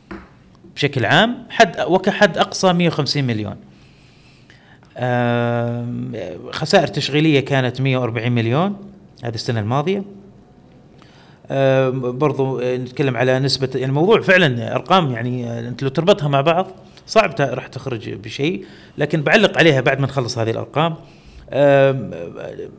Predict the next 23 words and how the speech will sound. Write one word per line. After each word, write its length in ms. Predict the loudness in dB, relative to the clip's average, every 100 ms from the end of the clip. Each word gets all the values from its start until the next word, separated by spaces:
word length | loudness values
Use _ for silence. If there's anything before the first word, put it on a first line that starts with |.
| -14 -2
مايك 240 | -2 2
آشلي 400 | 2 2 0 -2
الرواتب 460 | 2 4 2 0 -6
السابقة 680 | 0 2 2 -2 -4 -6 -8 -20 -10
في 160 | -2 2
عهده 400 | 2 0 -4 -6 -12 -20 -4
كان 140 | -2
ستة 240 | 0 -2 -2
وسبعين 340 | -2 0 -2
بالمية 320 | 0 0 0
نسبة 280 | -2 -4 -6 -6
الرواتب، 520 | -2 2 0 0 -4 -6 -20 -20 -20 -12
آه، 180 | -6 -2
لكن 260 | -2 -4 -4
الآن 260 | -4 -4
في 140 | -4 -6
نيوكاسل 500 | -6 -4 -4 -4 -6
أربعة 220 | -4 -4
وتسعين 400 | -6 -6 -8 -10 -14 -20 -18 -12 -10 -10 -12 -16 -16 -8
بالمية 440 | -4 -2 0 0
نسبة 460 | -4 -6 -6 -6 -6
للميزانية. 800 | -6 -6 -6 -6 -4 -2 -2 -4 -12 -20 _ -20 -20 -20 -20 -20 -20 -10
آه، 880 | -4 -2 -2 -2 -2 -2 -4 -4